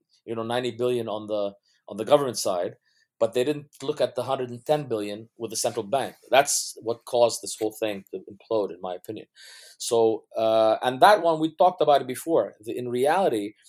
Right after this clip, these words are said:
you know, if the foreign debt can be covered with five billion in a, in a restructuring, uh, and then small deposits can cost us maybe two or three billion. If we look at the reserves, we got eighteen billion in cash, we got eighteen billion in gold,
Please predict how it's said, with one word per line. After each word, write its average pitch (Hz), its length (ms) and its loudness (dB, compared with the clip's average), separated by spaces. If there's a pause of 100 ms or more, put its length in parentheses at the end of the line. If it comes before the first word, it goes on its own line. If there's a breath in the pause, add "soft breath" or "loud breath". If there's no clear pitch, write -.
(380 loud breath)
you 135 80 -2
know, 123 160 0
if - 180 -2
the 127 100 -2
foreign 160 380 4
debt 156 380 4
can 127 120 -2
be 127 100 -4
covered 147 320 4
with 120 120 -2
five 127 300 2
billion 139 260 0
in 107 100 -6
a, 110 40 -4
in 110 180 -6
a 107 80 -4
restructuring, 110 800 -8 (640 soft breath)
uh, 113 300 4
and 120 200 -2
then 131 160 0
small 139 320 -2
deposits 131 560 -2
can 117 160 -10
cost 131 340 -2
us 120 200 -4
maybe 113 300 -6
two 131 120 -8
or 117 80 -4
three 117 260 -10
billion. 107 400 -4 (220)
If 117 180 -8
we 127 80 -2
look 175 160 -2
at 185 100 -2
the 131 80 -4
reserves, 123 380 0
we 117 80 -6
got 117 160 2
eighteen 131 320 -8
billion 135 300 -2
in 104 160 -12
cash, 110 500 -8
we 113 100 -10
got 110 140 -2
eighteen 123 320 -8
billion 123 240 -2
in 104 100 -12
gold, 107 360 -8